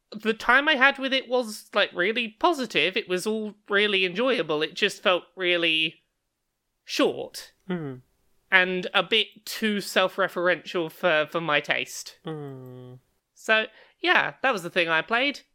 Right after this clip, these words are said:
Speaker 1: you played anything else this week?
Speaker 2: That's all the things I played.
Speaker 1: Oh, I did play one other thing, in that case. Uh, I finished playing Blossom Tales, that sort of two D Zelda game I've been playing for a while.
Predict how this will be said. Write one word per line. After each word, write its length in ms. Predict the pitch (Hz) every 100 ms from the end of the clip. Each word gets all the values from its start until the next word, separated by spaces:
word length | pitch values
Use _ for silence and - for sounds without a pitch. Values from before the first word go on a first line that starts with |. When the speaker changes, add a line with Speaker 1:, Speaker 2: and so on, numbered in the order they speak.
| -
Speaker 1:
you 120 | 247
played 220 | 254 254
anything 300 | 254 254 262
else 160 | 262 254
this 200 | 269 -
week? 360 | 320 339 - -
Speaker 2:
That's 200 | 208 -
all 180 | - 214
the 100 | 233
things 260 | 240 240 254
I 120 | 247
played. 480 | - 196 165 151 - _ _ _
Speaker 1:
Oh, 160 | 277 320
I 100 | 247
did 220 | 302 311
play 180 | 285 277
one 240 | 214 196
other 180 | 139 135
thing, 380 | - 143 151 175 _ _ _ -
in 140 | - 160
that 180 | 151 -
case. 340 | 170 196 - -
Uh, 180 | 170 170
I 80 | -
finished 400 | 196 254 277 -
playing 320 | 262 262 254
Blossom 400 | 220 294 - 165
Tales, 460 | 156 143 135 127 139
that 180 | 165 139
sort 120 | 170
of 220 | 156 156 -
two 240 | - 170
D 280 | 165 156 165
Zelda 480 | 151 160 156 139 131
game 300 | 127 135 131
I've 100 | 135
been 140 | 139
playing 320 | - 139 131
for 120 | 139 135
a 40 |
while. 460 | 135 131 135 220